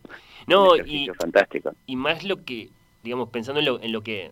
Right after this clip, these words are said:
Speaker 1: representó la muerte trágica de Gardel para, para el mito,
Speaker 2: Total.
Speaker 1: la narración Gardel con la que acá
Speaker 2: Sí.
Speaker 1: estamos, ¿no? Pero bueno,
Speaker 2: Sí,
Speaker 1: eh,
Speaker 2: claro, claro, porque ahí tenés un montón de, de cosas que no, no puede morir normalmente, ¿no?
Speaker 1: Sí.
Speaker 2: No, no puede ser, no puede ser un accidente y basta, tiene que ser una conspiración, tiene que ser un tiroteo, tiene que haber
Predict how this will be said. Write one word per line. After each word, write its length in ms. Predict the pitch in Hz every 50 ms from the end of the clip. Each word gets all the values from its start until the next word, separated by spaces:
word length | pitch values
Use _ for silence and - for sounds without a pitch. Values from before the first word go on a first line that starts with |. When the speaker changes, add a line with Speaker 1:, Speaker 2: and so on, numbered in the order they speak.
| - -
Speaker 1:
representó 600 | 107 110 104 104 104 - - 110 104 101 120 120
la 80 | 117 101
muerte 280 | 101 117 117 107 107 98
trágica 500 | - 123 147 156 156 131 107 - 104 98
de 100 | 90 95
Gardel 340 | 95 95 98 104 120 143 151
para, 260 | 156 165 127 92 -
para 140 | - 90 85
el 80 | 85
mito, 360 | 87 95 104 127 - 135 - 95
Speaker 2:
Total. 220 | 90 95 92 90 87
Speaker 1:
la 80 | 87
narración 760 | 90 90 90 - - - - - 120 117 120 120 110 104 98
Gardel 340 | 90 90 95 101 110 110 107
con 140 | - 95 92
la 80 | 92
que 80 | 87 92
acá 120 | 90 - -
Speaker 2:
Sí. 60 | 107
Speaker 1:
estamos, 300 | 117 104 87 82 85 92
¿no? 300 | 117 131 139 139 135 - - _
Pero 180 | - 98 107 110
bueno, 280 | 113 113 107 98 95 92 -
Speaker 2:
Sí, 80 | - 117
Speaker 1:
eh, 100 | 117 92
Speaker 2:
claro, 380 | 95 82 95 82 73 80 - -
claro, 340 | - - 113 117 101 90 82
porque 240 | - 82 78 - 87
ahí 140 | 82 90 98
tenés 280 | - 98 92 92 85 - -
un 80 | 82 82
montón 320 | 82 80 - - 87 87
de, 280 | 87 85 78 69 76 - _ _ _ _ _ _ _ _ _ _ -
de 120 | - 85
cosas 360 | - - 92 92 - - - -
que 160 | - 85 78
no, 200 | 78 78 82 76
no 180 | 73 82 104 98
puede 260 | - 117 110 107 98
morir 300 | 92 87 90 95 101 92
normalmente, 880 | 95 92 90 87 90 87 87 90 90 101 110 101 92 85 82 - - 78
¿no? 120 | 85 90 90
Speaker 1:
Sí. 180 | 90 - - 92
Speaker 2:
No, 100 | 87 90 85
no 100 | 82 80
puede 260 | - 104 98 92 87 -
ser, 180 | - 95 - -
no 140 | - 107
puede 200 | - 120 127 123 -
ser 100 | - 107
un 100 | 95 95
accidente 600 | 90 - - - 92 92 95 95 92 87 - 87
y 60 | 90
basta, 360 | 98 104 95 - - - 82 -
tiene 220 | - 80 87 87
que 100 | 82 85 -
ser 180 | - 95 92 87
una 180 | 82 82 85 -
conspiración, 680 | - - - - 73 85 80 - - 104 104 101 92 85
tiene 240 | - - 90 85 80
que 60 | -
ser 140 | - 87 90
un 80 | 85
tiroteo, 580 | - - - 82 - - - 92 95 92 87 82
tiene 220 | 82 80 82 82
que 80 | 80 82
haber 260 | 80 85 85 -